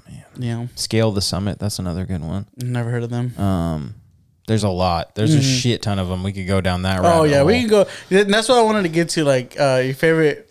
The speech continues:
Speaker 2: albums or, uh, bands in certain genres, 'cause I can go
Speaker 1: Yeah, 'cause
Speaker 2: for quite a while. <laughs>
Speaker 1: that's, that's one thing that, that, um, Antoine and I talked about. Like, I've, I've kind of nailed down a top five, but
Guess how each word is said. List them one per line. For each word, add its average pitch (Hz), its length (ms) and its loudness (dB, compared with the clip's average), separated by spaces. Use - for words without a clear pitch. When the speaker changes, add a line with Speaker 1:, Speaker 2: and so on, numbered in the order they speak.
Speaker 2:
albums 151 460 2
or, 151 340 4
uh, 135 420 2
bands 151 540 2
in 131 220 -2
certain 131 320 -2
genres, 131 380 -2
'cause 117 180 -6
I 135 100 2
can 165 160 -4
go 143 320 2
Speaker 1:
Yeah, 117 340 6
'cause 127 140 -2
Speaker 2:
for 135 160 4
quite 151 320 4
a 139 60 4
while. 135 340 2
<laughs> - 60 -14
Speaker 1:
that's, 127 280 4
that's 123 320 2
one 117 220 2
thing 120 240 2
that, 107 380 2
that, 98 320 0
um, 92 520 -4
Antoine 110 340 2
and 98 120 0
I 92 100 0
talked 104 260 -2
about. 92 300 0
Like, 95 220 -4
I've, 120 380 0
I've 107 220 -2
kind 120 340 0
of 123 140 0
nailed 120 440 2
down 123 340 0
a 113 80 -2
top 123 320 0
five, 123 500 0
but 98 340 -2